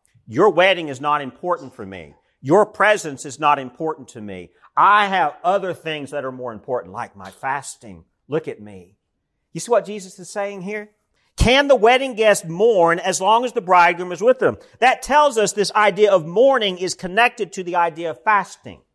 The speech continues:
Fasting is, is, is, is this season of mourning the absence of God's presence. That's really what Jesus is teaching us here.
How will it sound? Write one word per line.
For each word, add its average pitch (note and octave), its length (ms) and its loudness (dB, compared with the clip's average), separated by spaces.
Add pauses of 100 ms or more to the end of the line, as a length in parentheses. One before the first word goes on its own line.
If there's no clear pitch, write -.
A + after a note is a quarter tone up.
(1040)
Fasting F#3 800 0 (160)
is, E3+ 300 -2
is, E3 280 -6
is, E3 240 -8
is D3+ 240 -8
this - 260 -2
season F#3 580 -2 (280)
of D3+ 400 2 (1400)
mourning F#3+ 920 4
the D#3+ 200 -4 (140)
absence D#3+ 960 -4
of D3+ 180 -4
God's C#3 300 -2
presence. - 1000 -12 (400)
That's G#3+ 260 -2
really F#3+ 220 -2
what D3+ 280 2
Jesus C#3 420 -8
is A2+ 120 -18
teaching A#2 520 -14
us D2 200 -18
here. D#2 420 -18